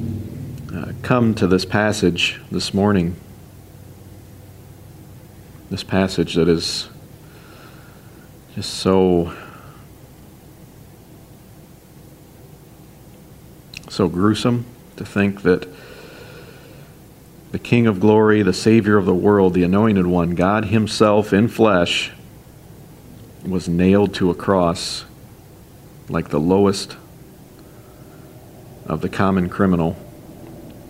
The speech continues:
To think he was put there because of our sin.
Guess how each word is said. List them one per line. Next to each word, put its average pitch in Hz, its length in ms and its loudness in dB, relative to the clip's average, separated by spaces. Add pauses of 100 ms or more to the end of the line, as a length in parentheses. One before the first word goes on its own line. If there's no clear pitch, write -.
(3000)
To - 60 -14
think 104 300 0
he 104 160 2
was 87 380 0 (420)
put 131 220 0
there 113 180 4
because 98 300 2
of 92 100 2
our 98 440 0
sin. 90 720 0